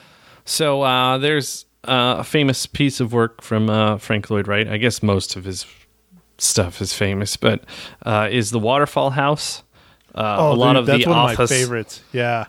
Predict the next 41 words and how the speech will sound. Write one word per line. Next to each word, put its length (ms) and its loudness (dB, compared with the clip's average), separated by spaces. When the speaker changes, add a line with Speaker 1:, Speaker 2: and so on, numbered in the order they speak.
Speaker 1:
a 80 0
lot 220 4
of 80 2
the 60 2
office 520 0
design 600 0
is, 680 -4
uh, 580 -6
is 300 0
kind 180 0
of 180 -4
inspired 640 -2
by 180 -4
that. 340 -6
So 400 -2
I 60 0
thought 160 0
that 120 0
was 120 -2
kinda 260 2
neat, 260 0
Matt. 320 0
I 80 -2
knew 260 4
that 140 2
you 100 -4
kinda 300 -4
had 160 0
a 80 0
tie 280 0
into 340 -2
some 240 -2
of 80 -2
the 220 -2
architectural 720 -4
stuff 340 -6
from 380 -8
A 160 2
S 200 -4
U, 220 -2
so 380 -10